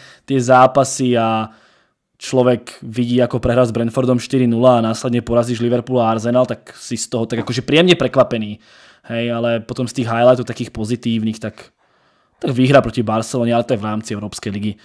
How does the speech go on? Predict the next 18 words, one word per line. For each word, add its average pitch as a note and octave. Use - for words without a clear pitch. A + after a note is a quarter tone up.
To -
bolo B2+
také G#2
celkom A2+
príjemné A#2
pre B2
mňa B2
ako A#2+
pre A#2
fanúšika C3
Manchester D#3
United. G3+
Poďme D4
už A3+
ale G3+
teraz G3
postupne, D#3
eh, C#3